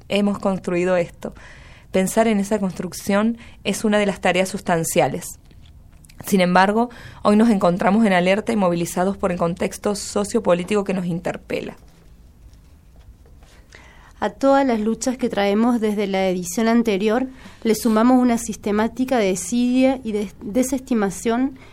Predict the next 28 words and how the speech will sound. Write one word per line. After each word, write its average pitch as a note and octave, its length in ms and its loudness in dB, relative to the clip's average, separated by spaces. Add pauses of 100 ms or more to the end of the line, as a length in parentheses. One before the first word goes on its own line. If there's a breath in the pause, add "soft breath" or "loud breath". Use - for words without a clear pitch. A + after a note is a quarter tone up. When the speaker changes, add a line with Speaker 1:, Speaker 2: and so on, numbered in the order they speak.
(180 loud breath)
Speaker 2:
por G#3 200 2
parte A3+ 300 4
del B3+ 140 6
gobierno G#3+ 400 2
nacional A3 600 0
hacia A#3+ 240 -4
los G3+ 160 0
hechos G3+ 220 -4
ocurridos A3 500 0
en A3 60 0
el G3+ 140 -2
golpe A3+ 360 -2
cívico-militar A3 1080 -4 (380 loud breath)
clerical, F3+ 680 -2 (400)
desde G3+ 180 2
el G3+ 80 0
intento A3+ 420 2
fallido B3+ 600 2
de C4 100 4
mover G3+ 300 2
el A3 100 -4
feriado G#3+ 420 2
nacional G#3 540 0
del G#3 160 -2
Día G#3 180 2
de G#3+ 80 2
la G3+ 80 2
Memoria A3 600 0